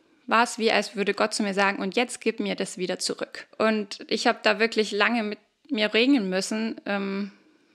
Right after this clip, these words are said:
um mich herum saßen lauter Kinder. Die Andacht hat damals jemand anders gehalten in dem Moment.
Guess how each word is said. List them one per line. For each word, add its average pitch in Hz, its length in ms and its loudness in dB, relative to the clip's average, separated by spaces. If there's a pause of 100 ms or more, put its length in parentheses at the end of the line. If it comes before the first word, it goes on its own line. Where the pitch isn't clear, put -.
(120)
um 233 160 4
mich 233 180 2
herum 226 300 4
saßen 202 340 0
lauter 208 280 0
Kinder. 247 440 0 (580)
Die 202 360 0
Andacht 208 420 0
hat - 300 -4 (240)
damals 196 300 -2
jemand 190 240 -4
anders 208 240 -2
gehalten 180 320 -4
in 175 100 -6
dem 190 140 -4
Moment. 190 340 -6